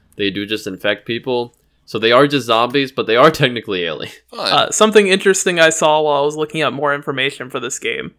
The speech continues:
Speaker 3: Uh, it was originally going to be titled Quarantine,
Speaker 2: <laughs>
Speaker 3: but, but then they changed their mind.
Speaker 2: Couldn't imagine why.
Speaker 3: On top of that, they talked a little bit more about Far Cry six.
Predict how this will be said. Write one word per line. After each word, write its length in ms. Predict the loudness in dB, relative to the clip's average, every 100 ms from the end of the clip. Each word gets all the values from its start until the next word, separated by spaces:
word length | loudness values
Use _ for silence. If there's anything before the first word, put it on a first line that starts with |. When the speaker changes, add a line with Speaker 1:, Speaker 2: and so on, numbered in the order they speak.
| _ _ _ -2
Speaker 3:
Uh, 260 | 0 0 0
it 140 | 2
was 180 | 4 4
originally 480 | 6 6 6 0 0
going 260 | 0 0
to 60 | 0
be 120 | -2
titled 460 | -2 -2 -2 -2 -4
Quarantine, 760 | 2 4 4 2 -10 -10 -10 -8 -4 -2 -2 -6 -18
Speaker 2:
<laughs> 560 | -14 -10 -6 -8 -8 -4
Speaker 3:
but, 460 | 0 2 0 -6 _ -20 -8
but 260 | 0 2 2
then 240 | 0 2
they 180 | 0 -2
changed 600 | 0 2 2 0 -2 -2
their 200 | 2 2
mind. 800 | 2 4 4 2 -4 -12 -18 -20 _
Speaker 2:
Couldn't 240 | -6 -6 -4
imagine 400 | -2 -2 -2 -14
why. 300 | -12 -12 -14 _ _ _ _ _ -6
Speaker 3:
On 100 | 2
top 240 | 4 4
of 60 | 2
that, 440 | 4 2 0 _ _ _
they 640 | -4 0 2 2 0 -2 0
talked 280 | 4 4
a 40 | 4
little 200 | 0 0
bit 140 | -2
more 200 | 0 0
about 360 | 2 0 -2 -2
Far 180 | 0 0
Cry 220 | 0 -2
six. 640 | -2 -2 -2 -4 -14 -16